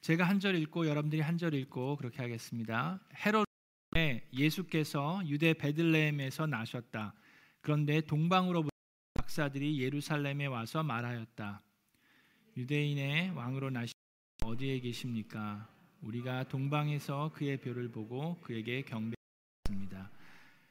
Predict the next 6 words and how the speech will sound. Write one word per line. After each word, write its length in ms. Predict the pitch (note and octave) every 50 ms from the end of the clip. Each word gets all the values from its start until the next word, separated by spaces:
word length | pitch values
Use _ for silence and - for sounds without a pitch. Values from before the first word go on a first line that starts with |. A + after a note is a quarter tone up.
| _ _ _ - -
헤롯 220 | F#3+ G3 G3+ G3
왕은 480 | F3+ D3+ D3 D3+ D#3+ E3 F3+ F3+ E3 C#3+
이 160 | C#3 C#3 D#3
말을 320 | D#3 C#3+ D3 D#3 D#3 D#3
듣고 340 | D3 - C3+ - - D3+ D#3
당황하였고 1080 | D3+ - - C3 C#3+ D#3+ E3+ E3+ D#3 C#3 D3+ C#3+ C3+ B2+ - - - B2+ C3+ E3 G3